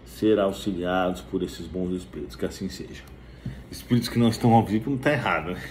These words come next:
Todos estão ao vivo, né? Não é isso que eu quis dizer. <laughs> O espírito fazendo conferência agora, né? Com o covid, os espíritos fazem conferência. Brincadeira, ó. Vamos lá.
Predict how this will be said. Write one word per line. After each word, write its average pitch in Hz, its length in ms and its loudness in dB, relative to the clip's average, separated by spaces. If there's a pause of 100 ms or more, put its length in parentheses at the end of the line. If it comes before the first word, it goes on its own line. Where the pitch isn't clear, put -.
(420)
Todos 135 220 10
estão 117 160 2
ao 107 160 6
vivo, 87 240 -4
né? 92 140 -2
Não 95 160 0
é 104 80 2
isso 98 80 -4
que 104 80 -6
eu 92 40 -8
quis 107 140 -6
dizer. 98 360 -2 (320)
<laughs> 120 100 0 (420)
O 110 60 2
espírito 127 360 6
fazendo 120 280 8
conferência 117 720 6
agora, 90 220 0
né? 95 80 -2
Com 104 100 -4
o 104 60 -4
covid, 110 440 2
os 104 100 -2
espíritos - 300 -4
fazem 104 180 0
conferência. 95 300 -2
Brincadeira, 87 460 0
ó. 76 80 -4 (540)
Vamos 147 200 10
lá. 101 320 6